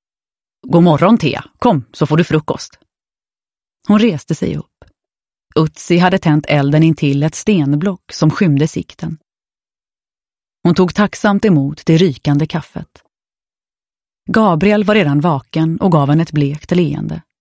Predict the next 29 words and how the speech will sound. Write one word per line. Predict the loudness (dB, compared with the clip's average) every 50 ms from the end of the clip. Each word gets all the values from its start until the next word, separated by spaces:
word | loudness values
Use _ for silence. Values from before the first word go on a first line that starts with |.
| _ _ _ _ _ _ _ _ _ _ _ _ _ _ _
Han | -2 0
såg | 2 2 2 4
nästan | 4 2 2 0 -6 -4 -2 0 0 0
ut | 0 -4 -6 -4
som | -2 -2 0
sig | 0 0 -2
själv | -2 -4 -6 -6 -6 -4
igen. | -4 -4 -4 -6 -8 -10 -14 _ _ _ _ _ _ _ _ _ _ _ _ _
Den | 0 0 2 2
otäcka | 0 -2 0 0 -2 2 2 2 2
rösten | 2 0 -2 0 2 4
i | 4
hans | 4 4 2 0 0 0
huvud | 0 0 0 -2 0 0
höll | 2 0 0
sig | 0 -2 -2
tydligen | 0 0 0 2 2 2 2 2 2
lugn | 2 0 -2 -2 -4
för | -4 -2
tillfället. | 0 0 -2 -2 -4 -6 -6 -6 -6 -8 -10 -12 -20 _ _ _ _ _ _ _ _ _
Det | 0 2 4
var | 4 4 2
en | 2 0
lättnad, | -2 -4 -8 _ -8 -8 -8 -8 -12 -16 _ _ _ _ _
även | -2 0 0 2 2 2 0 2
för | 0 -2 -2 -2
Utsi | -4 -6 -6 -10 -4 -2 0 0
och | 0 0
Thea. | -2 -2 -2 -2 -8 -10 -12